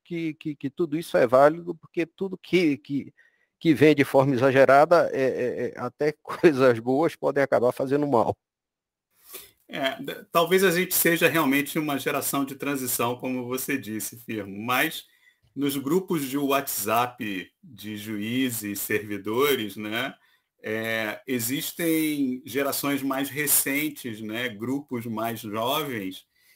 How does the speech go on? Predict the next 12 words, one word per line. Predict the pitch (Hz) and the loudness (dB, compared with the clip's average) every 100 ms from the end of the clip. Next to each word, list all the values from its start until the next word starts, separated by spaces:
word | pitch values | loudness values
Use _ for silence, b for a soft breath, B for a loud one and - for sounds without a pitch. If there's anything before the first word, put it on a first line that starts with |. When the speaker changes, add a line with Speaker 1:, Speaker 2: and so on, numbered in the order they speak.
| _ _ | _ _
Speaker 2:
que, | - 147 160 180 170 147 - | -12 -8 -6 -2 0 0 -2
eh, | 127 123 120 117 120 | -2 0 0 -4 -6
utilizam | 147 139 - 160 127 139 175 151 139 127 | -6 -6 -6 -8 -6 -4 -4 -4 -4 -4
e | |
fazem | 120 139 143 147 147 135 | -4 -2 0 0 -4 -4
circular | - 147 139 - 139 120 120 139 139 - | -4 -6 -8 -8 -6 -2 0 0 -4 -10
com | 160 135 127 | -10 -8 -6
inú-, | 120 113 131 165 147 113 | -6 -6 -4 -6 -6 -8
assim, | - 117 | -8 -8
com | 101 120 | -10 -10
gigantesca | 107 127 143 139 151 175 - | -10 -6 -4 -2 -2 -4 -4
frequência | 165 - - - 143 160 - 165 143 | -8 -8 -10 -4 -2 0 -2 -2 -2